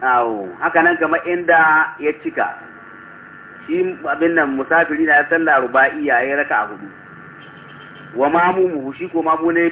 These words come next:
bi shi cikin cikawa. Ba da ne ta kasarin bayan ne kasau.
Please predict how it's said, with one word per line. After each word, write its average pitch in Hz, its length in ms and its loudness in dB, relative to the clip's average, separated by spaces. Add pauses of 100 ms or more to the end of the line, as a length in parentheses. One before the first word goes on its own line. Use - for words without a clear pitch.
bi 165 160 -4
shi - 200 -18
cikin 143 200 -14
cikawa. 98 400 -4 (580)
Ba 147 180 2
da 156 80 2
ne 143 120 -4
ta 139 80 -8
kasarin 127 320 -4
bayan 135 240 2
ne 127 160 -4
kasau. 110 320 -12